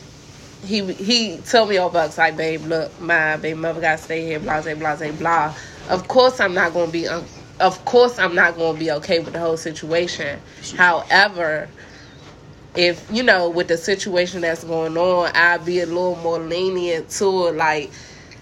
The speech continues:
Speaker 1: uh, not to be an insecure female. Like, I ain't trying to say, you know, even, 'cause even females with just niggas, period,
Speaker 2: Uh-huh.
Speaker 1: they don't trust their dude or whatever the case may be. It's like, "Oh, where you at? What you doing? You gotta call me," this, and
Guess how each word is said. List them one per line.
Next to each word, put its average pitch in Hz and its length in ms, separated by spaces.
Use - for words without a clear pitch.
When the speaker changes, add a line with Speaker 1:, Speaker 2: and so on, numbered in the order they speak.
Speaker 1:
uh, 233 160
not 220 260
to 233 100
be 202 280
an 170 160
insecure 202 680
female. 214 540
Like, 175 260
I 226 180
ain't 240 120
trying 190 260
to 180 60
say, 180 400
you 214 160
know, 165 280
even, 247 320
'cause 220 200
even 247 320
females 202 520
with 175 180
just 180 160
niggas, 180 540
period, 196 560
Speaker 2:
Uh-huh. 87 140
Speaker 1:
they 190 440
don't 165 300
trust 196 320
their 180 160
dude 180 440
or 175 140
whatever 170 280
the 165 80
case 190 260
may 180 200
be. 170 160
It's 175 140
like, 160 220
"Oh, 160 160
where 175 220
you 202 220
at? 190 200
What 185 180
you 196 60
doing? 180 320
You 180 80
gotta 170 260
call 185 300
me," 185 120
this, 185 260
and 175 320